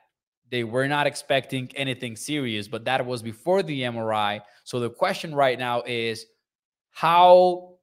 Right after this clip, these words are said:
important of a word is confirmed in Michael Gehlken's report from the Dallas Morning News? Because is it just a confirmation of the fact that it is a hamstring strain,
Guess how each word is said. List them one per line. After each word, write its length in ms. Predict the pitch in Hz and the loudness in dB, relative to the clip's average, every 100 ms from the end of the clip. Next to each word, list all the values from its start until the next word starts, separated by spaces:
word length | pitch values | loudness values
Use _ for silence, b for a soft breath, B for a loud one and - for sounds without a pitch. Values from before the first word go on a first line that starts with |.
| _ | _
important 920 | 175 160 160 - 190 185 185 185 175 165 151 | -6 -4 -6 -2 0 0 -2 -8 -8 -8 -2
of 240 | 156 147 | -2 0
a 120 | 147 | -2
word 720 | 127 127 151 147 147 147 123 - | -2 -2 0 2 2 -2 -6 -8
is 600 | 139 131 127 123 120 - _ _ _ _ _ _ _ _ | -4 -2 -2 -4 -8 -14 _ _ _ _ _ _ _ _
confirmed 1040 | - 151 156 - 170 165 151 131 120 113 - _ _ | -4 -2 -4 -2 0 2 0 -2 -6 -10 -18 _ _
in 200 | 143 120 | -8 -6
Michael 340 | 135 151 143 127 | 0 0 0 -2
Gehlken's 480 | 151 165 160 127 | 2 2 0 -8
report 460 | 123 - 127 123 120 | -8 -8 -6 -6 -6
from 100 | 127 | -10
the 80 | 117 | -4
Dallas 360 | 127 127 117 | 0 0 -2
Morning 480 | 120 151 175 170 131 | -4 -2 -2 -4 -8
News? 420 | 117 107 104 104 _ _ _ _ - | -8 -8 -8 -12 _ _ _ _ -10
Because 580 | 139 151 147 135 120 - _ _ _ _ _ _ - | -4 2 4 4 0 -14 _ _ _ _ _ _ -4
is 220 | 151 139 | -4 -2
it 120 | 156 | -2
just 220 | 156 156 | -2 -2
a 60 | 143 | -4
confirmation 760 | - 156 151 139 143 143 147 | 0 0 0 -4 -4 -2 -4
of 100 | 135 | -6
the 60 | 123 | -6
fact 320 | - 139 131 | 0 0 0
that 100 | 131 | -4
it 100 | 127 | -4
is 140 | 123 123 | -4 -6
a 60 | |
hamstring 480 | 117 165 196 - 185 | -2 -2 -2 -6 -10
strain, 540 | - 196 185 180 175 | -10 -6 -4 -4 -8